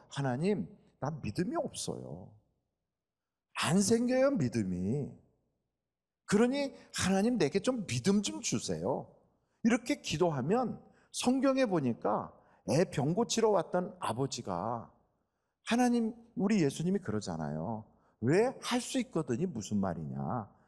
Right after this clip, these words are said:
믿는 자에게 능치 못함이 없다." 그러잖아요. 그, 그 얘기를 듣고 "아, 믿어야 되겠구나." 근데 안 믿어지는 걸 어떡합니까? 그러니까 "아,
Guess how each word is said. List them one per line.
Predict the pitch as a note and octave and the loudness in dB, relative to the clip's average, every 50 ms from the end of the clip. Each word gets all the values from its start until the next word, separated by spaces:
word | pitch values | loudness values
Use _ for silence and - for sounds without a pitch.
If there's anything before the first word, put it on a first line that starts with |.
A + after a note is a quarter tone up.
| _ _ _ _ _ G#2 | _ _ _ _ _ -2
믿는 | A#2 D#3 F3 G3+ A3 B3+ C4 C4 A3+ | 0 2 2 4 4 2 2 2 0
자에게 | - F3 D3+ E3 A3 A#3 G#3+ E3 A2+ | 0 0 0 2 2 0 0 0 0
능치 | G#2+ B2+ D3+ D#3+ - - C#3+ | 0 0 0 0 -2 -4 -2
못함이 | C#3 B2+ - - B2+ C3 F3 G#3 A3 - | -2 -2 -2 -2 -2 -2 0 0 0 0
없다." | - - G2+ - - - - A#2+ C#3+ F#3 G3 - | 0 -2 -2 -2 -4 -4 0 2 2 2 2 0
그러잖아요. | - G2+ F#2+ - E2 D2+ C#2+ D2+ D#2+ F#2 B2+ D#3 E3 - - - - - - _ _ - | -2 -4 -2 -2 -4 -4 -2 -2 -2 -2 -2 -4 -4 -6 -8 -12 -18 -20 -20 _ _ -4
그, | A3 G#3 | -4 -2
그 | - - G#3 | 0 2 2
얘기를 | A3+ A#3 F#3+ C4 B3 C#4 C4 - | 2 2 2 0 0 0 -2 -2
듣고 | - - - - - - | -4 -6 -4 -4 -4 -2
"아, | - - D#3+ | -2 -2 -4
믿어야 | D3+ - - G#2+ E3 E3+ F#3 G3 | -4 -4 -4 0 2 2 2 2
되겠구나." | A#3 A3+ - A3 G#3 - - A#2+ F#2+ G2+ B2 C3+ A#2+ - - _ _ _ _ | 2 0 0 -2 -2 -2 -2 -2 0 0 -2 -4 -6 -10 -16 _ _ _ _
근데 | - G#3+ - - - - | 0 0 0 0 -2 0
안 | - F3+ G#3+ | 2 2 4
믿어지는 | A#3+ D4+ - D4+ C4 F#3 - B2+ A2+ C3 | 2 2 0 -2 -2 -2 -2 0 0 0
걸 | D#3+ F#3+ F3+ A#2+ | 0 0 -2 -2
어떡합니까? | - - - - F2 C#2+ D2 C#2 B1 - - - - - _ _ _ _ _ _ _ _ | -4 -6 -8 -10 -8 -8 -8 -10 -12 -10 -10 -10 -10 -10 _ _ _ _ _ _ _ _
그러니까 | - A#3 C4 B3 A3+ G#3+ - A3 | 0 0 2 2 0 0 0 -2
"아, | A3 A3 - - - - - - - - - - - G#3+ | -2 -2 -6 -16 -20 -20 -14 -8 -6 -4 -4 -2 -2 0